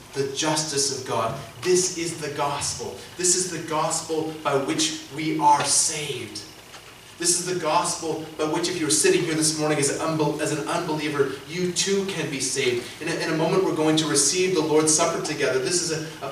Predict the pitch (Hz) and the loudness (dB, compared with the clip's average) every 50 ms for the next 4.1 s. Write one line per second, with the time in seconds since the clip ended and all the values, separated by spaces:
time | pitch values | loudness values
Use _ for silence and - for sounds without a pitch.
0 | - - 202 190 - - - 160 139 - - - - - 151 139 - 170 175 - | -8 -6 -6 -4 -2 -2 0 2 0 0 0 -2 -4 -4 -4 -2 0 0 0 -2
1 | - - - 185 185 190 185 180 180 - - - 156 175 180 180 185 165 - - | -2 -4 -4 -4 -2 0 2 2 2 2 2 0 4 8 8 8 8 8 4 0
2 | - - 156 151 - - - 170 170 185 180 175 151 156 156 156 156 - - 160 | -6 -6 -4 -2 -2 0 0 0 2 2 2 2 2 2 2 0 0 0 0 0
3 | 160 160 - - - 143 143 143 143 139 - - - - - - 165 165 160 160 | 0 0 -2 -4 -6 -4 -2 -2 -2 -2 -4 -8 -12 -16 -10 -6 -2 0 0 0
4 | 160 | 0